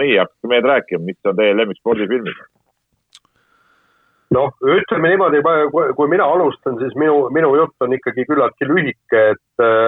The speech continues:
Speaker 2: et ma telekat ei vaata, kinos ei käi, nii et, et nendest filmidest ma, ma suurt ei tea,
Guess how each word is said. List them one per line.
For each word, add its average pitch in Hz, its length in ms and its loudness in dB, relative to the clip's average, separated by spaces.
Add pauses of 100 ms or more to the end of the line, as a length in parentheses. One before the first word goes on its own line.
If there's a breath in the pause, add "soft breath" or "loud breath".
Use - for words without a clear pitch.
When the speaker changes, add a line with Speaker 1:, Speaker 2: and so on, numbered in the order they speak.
(400)
Speaker 2:
et - 360 -4 (200)
ma 127 100 2 (540)
telekat 151 400 -2
ei 127 160 -2
vaata, 143 320 -2
kinos 120 300 0
ei 110 60 -2
käi, 143 280 0
nii 101 160 0
et, 101 160 -6
et 107 120 -4 (100)
nendest 110 480 -2 (340)
filmidest 120 560 -2
ma, 117 120 0 (280)
ma 120 160 -2
suurt 147 300 -4
ei - 100 -2
tea, 151 140 2